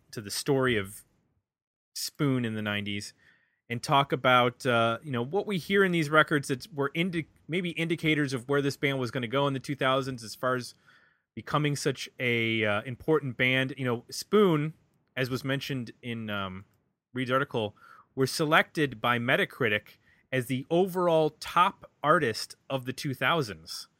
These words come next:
From two thousand to two thousand nine, they had the best aggregate review number of all their,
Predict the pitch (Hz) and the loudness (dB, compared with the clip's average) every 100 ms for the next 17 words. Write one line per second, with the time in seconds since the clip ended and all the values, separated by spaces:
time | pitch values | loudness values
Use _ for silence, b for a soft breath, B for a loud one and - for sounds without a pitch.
0 | _ - 117 - - 165 156 147 127 - | _ -10 -8 -6 2 4 4 0 -10 -10
1 | 170 156 135 131 123 147 117 101 - b | -2 -2 -2 -4 -2 0 -2 -4 -8 b
2 | b 143 147 131 104 139 151 165 - - | b 0 0 -2 -2 2 2 0 -8 -2
3 | 123 135 139 123 127 - _ _ _ _ | 0 2 0 -2 -4 -4 _ _ _ _
4 | - 127 117 165 151 104 90 87 92 _ | -6 -6 -4 -2 -2 -2 -4 -10 -12 _
5 | _ _ _ _ _ - 120 131 123 120 | _ _ _ _ _ -10 -2 2 2 2